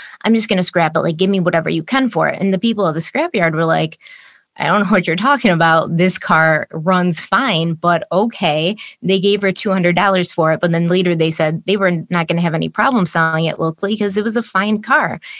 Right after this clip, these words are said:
And then she was arrested for that, you know, using Talina's credit card and selling her truck, pretending that it was hers.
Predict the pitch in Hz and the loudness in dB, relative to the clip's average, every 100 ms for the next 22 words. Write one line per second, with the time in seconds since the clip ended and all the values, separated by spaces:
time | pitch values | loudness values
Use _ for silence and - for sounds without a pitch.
0 | - _ - 202 180 196 196 226 185 190 | -20 _ 0 2 2 2 0 -2 0 -2
1 | - - 202 214 349 156 - 180 165 175 | -4 -4 -2 0 2 2 2 2 2 4
2 | 214 202 190 190 190 180 175 - 208 214 | 2 2 0 0 -2 0 -2 -2 -2 0
3 | 202 185 180 - 180 180 170 165 165 - | 0 2 0 0 0 2 0 0 -2 0
4 | 226 185 175 - - 185 175 185 175 175 | 2 2 0 -8 -4 -2 0 2 4 2
5 | 160 160 170 - 196 147 135 | 0 0 -2 2 2 2 -2